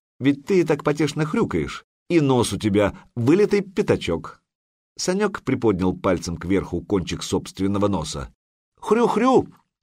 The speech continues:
Кнут свинолюбитель! Познакомь меня со своими поросятками!" "Ого-го!" — Кнут осклабился. Славянский щенок затявкал по-нашему.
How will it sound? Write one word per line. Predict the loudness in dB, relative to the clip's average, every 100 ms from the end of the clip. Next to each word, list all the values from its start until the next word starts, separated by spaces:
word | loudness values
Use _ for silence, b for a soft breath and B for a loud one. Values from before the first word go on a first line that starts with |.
| _
Кнут | 0 2 2
свинолюбитель! | 0 0 2 4 2 0 -2 -6 -14 _ _ _ _
Познакомь | 0 2 2 2 2 2
меня | 0 0
со | 0
своими | 2 4 4
поросятками!" | 2 4 4 2 0 -2 -2 -4 -8 _ _ _ _ _ _ -10
"Ого-го!" — | -6 0 2 4 4 4 4 4 4 4 2 2 -2 B B B B
Кнут | -2 0 -2 -2
осклабился. | -2 0 2 2 2 0 -2 -2 -4 -4 -6 b b b b b
Славянский | -2 2 2 2 -2 -4
щенок | -2 0 2 2
затявкал | 2 2 0 -2 0
по-нашему. | 2 4 2 0 -4 -6 -6 -8